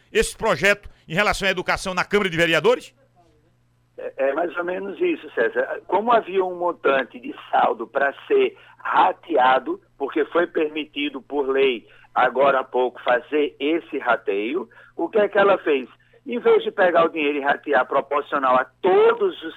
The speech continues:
Speaker 2: servidores, isso aí a gente acredita que deveria ser proporcional a todos os servidores, ela vai fazer esse reajuste. Você, como bem disse aí,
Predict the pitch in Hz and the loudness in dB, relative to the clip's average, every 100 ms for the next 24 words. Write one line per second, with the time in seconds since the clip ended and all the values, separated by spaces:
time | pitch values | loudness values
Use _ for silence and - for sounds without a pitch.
0 | - - 156 143 120 123 135 165 180 _ | -12 -6 -4 -4 0 2 2 0 -6 _
1 | _ _ - 151 170 - 151 151 135 151 | _ _ -8 -8 -4 0 0 0 -2 -6
2 | 143 147 147 - _ _ _ _ 120 143 | -6 -8 -8 -10 _ _ _ _ -2 -2
3 | - 156 139 147 143 131 139 139 143 143 | -2 -4 -4 -6 -8 -10 -8 -6 -4 -6
4 | 135 143 139 143 143 143 - 139 139 - | -4 -4 -2 -2 -2 -2 -4 -2 -2 -2
5 | 151 - _ - - 403 415 165 156 - | -4 -6 _ -2 2 4 2 -2 -12 -8
6 | 143 123 151 160 156 98 - - - - | -6 -6 -2 2 2 0 -8 -20 -10 0
7 | 190 202 185 170 165 165 160 143 151 160 | 4 4 2 2 0 0 -2 -2 -4 -2
8 | - 247 247 - 180 160 156 127 143 151 | 2 2 2 -4 -4 0 0 0 -2 -2
9 | - 220 - _ - - - - 202 202 | -4 -12 -14 _ -20 -10 -8 0 2 2
10 | 196 202 196 185 170 165 165 151 208 185 | -2 -2 -2 -4 -8 -6 -2 -2 -2 -6